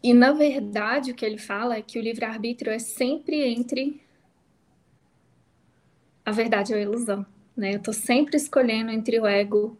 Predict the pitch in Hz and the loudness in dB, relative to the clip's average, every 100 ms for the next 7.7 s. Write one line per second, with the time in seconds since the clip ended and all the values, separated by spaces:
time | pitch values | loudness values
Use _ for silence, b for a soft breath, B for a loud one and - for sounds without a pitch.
0 | - 208 208 202 202 202 - - _ - | -2 0 4 2 2 -6 -12 -14 _ -4
1 | 208 202 202 202 208 185 190 233 214 214 | -4 -2 -4 -2 0 0 0 0 2 6
2 | 240 226 - - B B B B B B | 8 6 2 -14 B B B B B B
3 | B _ 226 233 240 - 240 240 269 320 | B _ 2 4 2 0 0 2 2 0
4 | - 240 - 240 208 202 - - 208 185 | 0 0 0 -2 -2 -4 -8 -10 -8 -8
5 | 196 - _ _ 214 202 208 - 220 220 | -10 -14 _ _ -2 -2 -2 0 2 4
6 | 220 233 254 247 240 208 202 - _ _ | 2 2 2 4 6 4 2 -8 _ _
7 | 214 - - - - 208 | -8 -8 -16 -6 -2 0